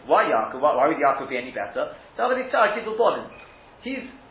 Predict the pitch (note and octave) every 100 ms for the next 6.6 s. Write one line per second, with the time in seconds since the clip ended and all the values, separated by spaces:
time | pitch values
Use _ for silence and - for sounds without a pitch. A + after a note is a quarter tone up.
0 | - E3 F3+ F3+ E3+ D3+ - - C3+ C3
1 | C#3+ B2 A#2 D3 C3+ - C3+ B2 - B3
2 | A#3+ A#3 A3 A#3+ B3+ B3+ F3 D3 E3 -
3 | E3 F#3 D#3+ - D#3 D#3+ - - F3+ D3+
4 | - - - - - - - - - -
5 | - - - - - - A#2 C#3 D3+ C#3+
6 | C#3 B2+ - G3 D3 -